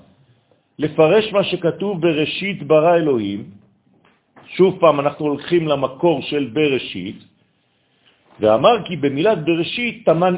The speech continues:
איש, יש בה אותיות איש, אבל יש גם תמן אישה עם ה' דאלוהים, ויש בה אותיות אישה עם הה של שם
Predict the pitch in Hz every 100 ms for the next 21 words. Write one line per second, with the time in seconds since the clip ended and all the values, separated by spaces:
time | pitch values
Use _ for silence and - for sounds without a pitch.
0 | - 196 180 - - 120 165 190 - 131
1 | 170 139 147 151 160 170 143 - - 104
2 | 113 175 214 - - _ _ _ _ _
3 | _ - 110 160 220 196 226 226 220 220
4 | 226 240 - 208 220 - - 196 180 180
5 | - - _ 160 180 156 135 170 175 156
6 | 147 143 156 156 117 113 117 117 - _
7 | _ _ 117 190 190 143 190 165 165 165
8 | 147 151 214 - - - - 160 - 214
9 | 165 - - _ _ _ _ _ - 117
10 | 123 120 196 233 196 208 214 - 170 160
11 | - 165 160